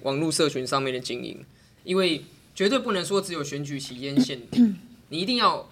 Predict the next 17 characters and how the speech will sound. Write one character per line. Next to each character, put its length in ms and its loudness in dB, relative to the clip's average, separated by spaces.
平 280 -6
常 380 -6
就 320 -4
时 300 -4
常 300 -2
在 320 0
这 120 -2
些 300 0
有 180 -2
人 200 -2
群 260 -2
聚 180 -2
的 80 2
地 140 -4
方 180 -2
走 300 -10
动 200 -8